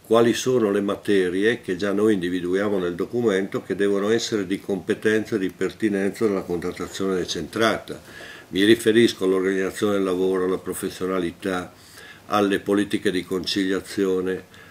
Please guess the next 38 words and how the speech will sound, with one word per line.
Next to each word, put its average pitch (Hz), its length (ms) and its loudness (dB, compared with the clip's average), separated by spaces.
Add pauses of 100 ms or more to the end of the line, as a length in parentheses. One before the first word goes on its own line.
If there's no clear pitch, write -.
(140)
alle 110 280 6
questioni 101 560 2
che 98 120 2
riguardano, 98 920 0
eh, 92 180 -8 (220)
anche 139 420 0
le 110 120 4
politiche 110 640 0
attive 127 600 2
e 104 60 8
passive 120 640 0
del 107 180 4
mercato 95 520 -2
del 95 160 0
lavoro, 92 580 2 (460)
come 104 300 6
ad 95 140 0
esempio 110 500 2
i 110 80 4
contratti 98 520 -2
di 98 60 0
solidarietà 90 580 -2
espansivi, 90 880 0 (600)
come 104 260 4
ad 92 100 0
esempio 104 480 2
un'organizzazione 95 760 0
del 95 100 2
lavoro 104 460 4
o 95 260 0
gli 92 120 0
orari 101 440 0
di 92 140 0
lavoro 104 540 4
che - 100 -8
possono 92 420 -6
essere 92 380 -4
gestiti 107 800 -4